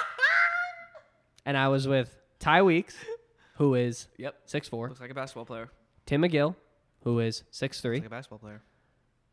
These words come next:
Speaker 1: My buddy Zach, he's, like, five eleven. He could pass.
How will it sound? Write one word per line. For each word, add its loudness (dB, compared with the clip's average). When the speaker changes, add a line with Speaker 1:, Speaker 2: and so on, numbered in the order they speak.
Speaker 1:
My -2
buddy 4
Zach, 2
he's, 0
like, 0
five 4
eleven. 2
He -6
could -8
pass. -6